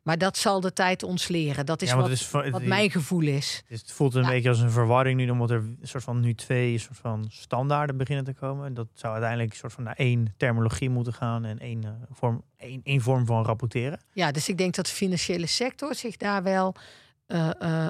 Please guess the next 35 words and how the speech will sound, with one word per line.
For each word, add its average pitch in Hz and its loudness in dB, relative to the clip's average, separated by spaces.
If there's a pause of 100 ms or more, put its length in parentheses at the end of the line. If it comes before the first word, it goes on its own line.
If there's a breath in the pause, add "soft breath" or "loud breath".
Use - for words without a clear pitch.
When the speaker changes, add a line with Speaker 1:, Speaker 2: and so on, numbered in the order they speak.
Speaker 1:
eh, 165 -4
bewust 165 0
van 247 -2
is, 294 -4
maar 170 0
dat 175 0
dat 170 -4
natuurlijk 170 -2
wel 190 0
een 185 -2
proces 180 -8
van 170 -8
lange 165 -4 (280)
adem, 147 -2
eh, 143 -4 (180)
eh, 147 -6 (120)
is. 220 -6 (440 loud breath)
Dus - -4
die 165 -4
E 165 0
S 160 -2
G-criteria, 170 -2
die 151 -4
waren 185 2
er 156 -4 (300)
al 156 -2
lang. 185 0 (680 loud breath)
Ehm, 160 -2
maar, 165 2 (100)
ehm, 156 0
als 165 -2
jij 170 0
bijvoorbeeld 170 0
naar 165 0
de, 160 -2